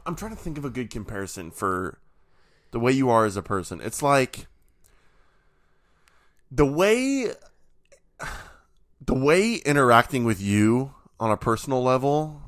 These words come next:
I, I would like to think is like, <clears throat> I, I, I wanna compare it to, like, ice sculpting. Like, you're creating something beautiful. Like, you're, you're so nice and willing,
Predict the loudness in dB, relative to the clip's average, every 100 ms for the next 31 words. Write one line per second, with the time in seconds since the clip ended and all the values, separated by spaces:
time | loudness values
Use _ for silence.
0 | -18 -20 -10 -2 0 0 0 2 2 2
1 | 0 0 -8 -6 -6 -6 -10 -10 -8 -2
2 | 2 2 0 -8 -18 -18 -20 -20 -20 -20
3 | -20 -20 -20 -20 -20 -20 _ _ _ _
4 | _ _ -20 -18 -18 -20 _ -10 -8 -8
5 | _ -4 -4 -6 -16 -14 -8 -6 -6 -8
6 | -10 -6 -6 -6 -6 -8 -8 _ -8 -8
7 | -6 -8 -10 -14 -14 -14 -14 -18 _ _
8 | _ _ _ _ -2 2 2 -2 -18 _
9 | _ _ _ -6 -6 -4 -2 0 0 -4
10 | -8 -8 -10 -10 -6 -4 -4 -6 -6 -2
11 | -2 -4 -12 _ _ 0 2 2 -2 -8
12 | -20 _ -8 -6 -2 6 6 6 2 -4
13 | -2 2 2 0 -4 -10 -8 -6 0 0
14 | 0 -2 -4